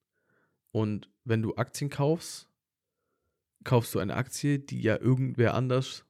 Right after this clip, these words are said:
mal wieder verkauft hat. Und du musst dir immer überlegen, warum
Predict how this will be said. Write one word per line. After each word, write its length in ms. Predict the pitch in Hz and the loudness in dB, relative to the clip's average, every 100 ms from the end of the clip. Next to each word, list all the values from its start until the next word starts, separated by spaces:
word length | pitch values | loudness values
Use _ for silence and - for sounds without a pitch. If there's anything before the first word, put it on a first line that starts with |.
| _ _ - | _ _ -2
mal 180 | 113 | 0
wieder 160 | 117 110 | 2 2
verkauft 580 | - 110 - 110 110 - | 2 0 0 0 -2 -4
hat. 240 | 110 - _ _ _ _ _ _ _ _ _ _ _ _ _ _ _ _ _ | -12 -14 _ _ _ _ _ _ _ _ _ _ _ _ _ _ _ _ _
Und 140 | 117 | -4
du 40 | 107 | 0
musst 220 | 117 - | 0 0
dir 220 | 117 - - - | -4 -4 -8 -2
immer 160 | 135 | 2
überlegen, 640 | 135 123 104 110 139 175 170 _ _ | 4 4 2 2 0 -4 -6 _ _
warum 540 | 117 110 139 175 170 | 0 2 2 0 -4